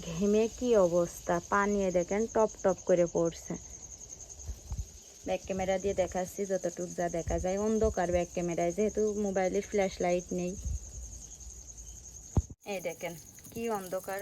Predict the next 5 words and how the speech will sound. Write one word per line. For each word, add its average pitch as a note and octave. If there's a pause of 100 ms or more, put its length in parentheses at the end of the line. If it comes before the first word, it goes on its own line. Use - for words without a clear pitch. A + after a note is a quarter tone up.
(120)
মোবাইলে, F3+ (3000)
যদি A3 (100)
লাইট G#3 (100)
থাকতো B3+ (120)
তাহলে G#3+